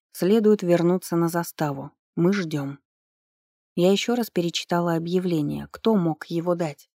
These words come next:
Фейдерлин? Левия? Кто?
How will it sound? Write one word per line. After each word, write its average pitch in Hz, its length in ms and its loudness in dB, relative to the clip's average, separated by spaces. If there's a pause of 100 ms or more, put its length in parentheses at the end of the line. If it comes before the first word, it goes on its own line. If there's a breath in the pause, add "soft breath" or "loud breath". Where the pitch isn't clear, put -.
(340)
Фейдерлин? 160 640 -2 (280)
Левия? 156 540 -2 (360)
Кто? 185 320 0